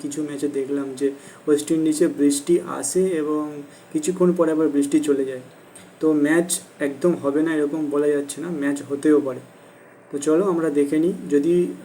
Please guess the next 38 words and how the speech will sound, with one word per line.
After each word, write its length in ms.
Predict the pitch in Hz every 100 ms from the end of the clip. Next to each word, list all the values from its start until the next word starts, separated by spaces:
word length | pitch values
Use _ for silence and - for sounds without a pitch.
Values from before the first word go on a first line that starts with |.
| 147
আহ, 260 | 135 139 127
ফার্স্ট 220 | 156 160
সেমিফাইনালিস্ট 680 | - 175 170 170 156 160 165
সম-, 220 | 156 151
সেমিফাইনাল 600 | 143 147 151 147 156 156
ম্যাচটা 280 | 147 143 143
সম্বন্ধে 520 | 147 151 147 147 147
সবার 300 | 143 147 143
প্রথমে 340 | 143 143 147 147
আলোচনা 380 | 139 139 147 143
করে 220 | 139 147
নিই। 100 | 175 185 - - - - - -
তো 80 | 156
যদি 420 | 147 156 185 185 185 175
আমরা 400 | 147 143 147 147
দেখি 360 | 151 147 170
যে 400 | 147 147 143 139 143 - - -
আফগানিস্তানের 960 | - 156 151 180 185 185 - 180 180 180 185 -
কোন 260 | 175 180 180
টিমের 240 | 170 175
কেমন 360 | 175 156 165 180
স্ট্রেংথ 480 | - - 170 156
আছে, 180 | 139 131
যদি 240 | 135 147 156
আমরা 180 | 156
দেখি, 340 | 147 143 143 180 185 - - - - -
তো 220 | 151 147
আমরা 200 | 147 156
যদি 220 | 160 170
সেরকমভাবে 580 | 170 156 156 160 160 165
ফা-, 320 | 165 151 151
সাউথ 320 | 143 147 151
আফ্রিকার 400 | 160 147 156 160
দিকে 220 | 156 156
দেখি, 340 | 156 143 139 190
সাউথ 360 | - 156 151
আফ্রিকা 400 | 170 160 170 175
টিমটা, 600 | 175 175 170 170 170 170